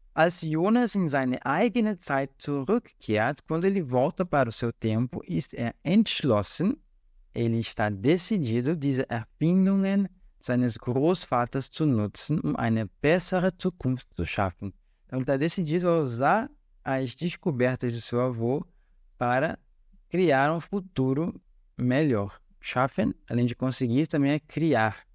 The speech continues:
tá bom? É, hum,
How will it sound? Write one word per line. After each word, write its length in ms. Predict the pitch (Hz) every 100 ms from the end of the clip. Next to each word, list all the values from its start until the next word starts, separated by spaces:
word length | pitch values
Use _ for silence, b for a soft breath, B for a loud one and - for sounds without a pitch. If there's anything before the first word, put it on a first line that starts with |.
| -
tá 80 | 95
bom? 160 | 107 - - _ - _ _ _ _ _ _ _ _ _ -
É, 460 | 107 107 110 113 107
hum, 380 | 104 101 98